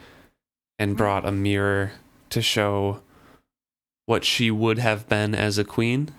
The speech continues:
Speaker 1: and she does not like it.
Speaker 2: Right. Well, I am sure it's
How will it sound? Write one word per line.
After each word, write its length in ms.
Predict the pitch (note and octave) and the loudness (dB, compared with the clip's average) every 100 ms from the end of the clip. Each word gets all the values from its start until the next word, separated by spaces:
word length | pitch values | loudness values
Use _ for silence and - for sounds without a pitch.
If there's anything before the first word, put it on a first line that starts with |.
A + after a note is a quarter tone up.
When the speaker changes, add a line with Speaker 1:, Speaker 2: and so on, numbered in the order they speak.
| - - | -10 -2
Speaker 1:
and 240 | G#2 G2+ | 0 0
she 240 | - A2 G#2 | 0 0 0
does 300 | G#2+ G#2 G#2+ | 0 0 0
not 200 | F#2+ F#2 | -2 -2
like 220 | G2 - | -6 -6
it. 220 | - - - - | -8 -12 -18 -14
Speaker 2:
Right. 400 | F3+ D#3+ - - - - _ _ _ _ _ _ _ _ _ _ F#3 | -6 -6 -6 -10 -14 -20 _ _ _ _ _ _ _ _ _ _ -2
Well, 380 | A#3+ C4 C4 - | 2 2 0 0
I 120 | B3+ | 0
am 180 | A#3+ A#3+ | 2 2
sure 280 | - B3 C#4+ | 0 0 0
it's 180 | C#4+ | 0